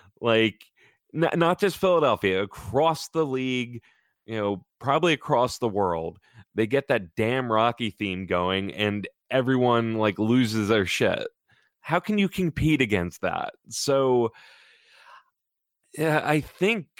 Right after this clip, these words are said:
it's, it's gotta be Rocky. I think Rocky is a, a better film, um, just top to bottom. Uh, it means more to us personally and has a, a much bigger cultural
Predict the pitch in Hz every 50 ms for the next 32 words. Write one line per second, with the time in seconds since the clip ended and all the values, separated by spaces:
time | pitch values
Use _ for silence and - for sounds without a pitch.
0 | - _ _ - 131 127 - - - _ _ _ - - 117 107 - - - -
1 | 92 87 104 113 110 95 98 95 87 87 87 92 101 107 - - 80 78 76 -
2 | 92 85 82 90 87 87 87 85 - 95 87 82 82 82 85 82 80 87 85 82
3 | 82 78 - 90 85 82 87 87 92 92 90 - - 101 104 120 147 175 175 170
4 | 170 _ _ _ _ - 95 92 90 87 85 85 82 80 78 76 - _ - 87
5 | 82 - _ _ _ - - 92 87 90 - - 87 90 104 113 120 123 131 127
6 | 127 123 127 123 _ _ _ _ _ _ - 95 92 87 87 87 - 98 90 95
7 | 98 101 98 95 87 82 92 95 98 101 101 98 98 92 92 90 85 - - -
8 | - _ _ _ - - 127 127 139 - - 147 139 135 131 131 131 127 127 127
9 | 127 120 107 85 101 110 110 107 110 110 107 107 104 101 95 87 82 104 110 101
10 | 104 107 98 104 104 104 104 101 98 95 71 76 95 98 101 107 110 - - 98
11 | 92 104 98 104 104 101 101 101 92 - - - 98 104 95 - - 104 104 101
12 | 101 101 101 98 101 104 98 90